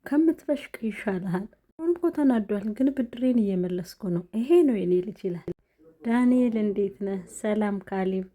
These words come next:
ኤደን ደወለችልህ? አልደወለችልኝም። ላንተ ትደውልልሃለች እንዴ? አይ ዛሬ እንኳን አልደወለችልኝም። ካሌብ እኔ ኤዱ ሚስቴ እንድትሆን እፈልጋለሁ። መቼ ሳገብተህ እዚህ ቤት አታመጣትም አይደል? ቁም ነገር እኮ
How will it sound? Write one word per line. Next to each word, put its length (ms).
ኤደን 320
ደወለችልህ? 840
አልደወለችልኝም። 1500
ላንተ 320
ትደውልልሃለች 880
እንዴ? 200
አይ 200
ዛሬ 240
እንኳን 320
አልደወለችልኝም። 1000
ካሌብ 460
እኔ 160
ኤዱ 280
ሚስቴ 300
እንድትሆን 440
እፈልጋለሁ። 680
መቼ 240
ሳገብተህ 520
እዚህ 220
ቤት 160
አታመጣትም 640
አይደል? 320
ቁም 240
ነገር 300
እኮ 180